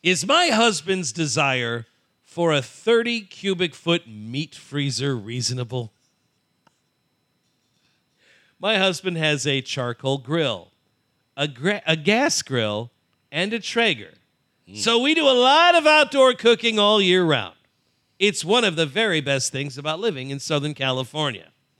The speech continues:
Speaker 1: My husband is always finding new preps and recipes for the meals he cooks,
Speaker 2: Mm-hmm.
Speaker 1: especially on the Traeger. To save money by buying bigger cuts of meat and cutting them down and freezing them, last year we bought a three and a half cubic foot deep freezer.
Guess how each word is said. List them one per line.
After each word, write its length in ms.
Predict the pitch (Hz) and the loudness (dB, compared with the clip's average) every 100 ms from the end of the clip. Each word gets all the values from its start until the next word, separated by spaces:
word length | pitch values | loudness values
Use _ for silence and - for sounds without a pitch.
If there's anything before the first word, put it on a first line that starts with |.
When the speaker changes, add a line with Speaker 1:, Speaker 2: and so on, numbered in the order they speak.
| _ _ _ _ _ - | _ _ _ _ _ -20
Speaker 1:
My 160 | 117 | -14
husband 360 | 123 139 139 131 | -10 -8 -8 -8
is 120 | 120 | -4
always 260 | 147 147 - | -2 -2 -4
finding 340 | 151 151 151 | -6 -4 -4
new 140 | 160 | -4
preps 420 | 185 175 170 - 147 | -6 -6 -6 -6 -10
and 120 | 135 | -4
recipes 500 | 170 180 135 113 107 | -4 -4 -10 -16 -14
for 120 | 160 | -6
the 100 | 180 | -4
meals 340 | 196 262 202 | -2 -2 -2
he 80 | 120 | -6
cooks, 380 | 101 104 87 - - | -12 -18 -20 -20 -20
Speaker 2:
Mm-hmm. 200 | 101 101 | -20 -20
Speaker 1:
especially 680 | 110 - 214 311 - 202 208 | -18 -10 -4 -2 -2 0 2
on 160 | 196 214 | 2 0
the 80 | |
Traeger. 480 | 214 240 277 180 92 _ _ _ _ _ _ _ | -2 0 0 0 -10 _ _ _ _ _ _ _
To 80 | - | -20
save 420 | 113 202 226 214 147 | -8 -2 0 0 -2
money 640 | 156 202 220 147 165 156 _ | -2 0 0 -2 -6 -12 _
by 180 | 127 120 | -8 -4
buying 380 | 160 170 151 | -2 0 -2
bigger 300 | 127 208 196 | -2 -2 -2
cuts 320 | 151 185 185 147 | -2 -2 -2 -4
of 140 | 135 | -4
meat 280 | 180 214 160 | -2 -2 -2
and 120 | 120 - _ _ _ _ | -6 -12 _ _ _ _
cutting 300 | - 165 160 | -4 -2 -2
them 120 | 147 139 | -4 -4
down 240 | 147 143 | -2 -2
and 140 | 127 | -4
freezing 420 | - 233 214 143 123 | -6 -6 -4 -6 -10
them, 240 | 123 135 _ _ _ _ _ | -12 -12 _ _ _ _ _
last 400 | 151 269 - - | -2 -2 -2 -4
year 160 | 170 | -4
we 120 | 175 190 | -2 -2
bought 280 | 170 170 170 | 0 -2 -2
a 180 | 165 | -6
three 540 | 156 _ 170 233 269 247 | -6 _ -14 -6 -6 -4
and 200 | 190 180 | -4 0
a 120 | 175 | 0
half 540 | 147 139 214 277 220 - | 0 0 2 2 0 -8
cubic 360 | - 127 135 | -10 -6 -6
foot 360 | - 143 175 127 | -6 -6 -6 _
deep 240 | 131 151 | -12 -12
freezer. 520 | _ 233 302 185 120 | _ -4 -4 -4 -8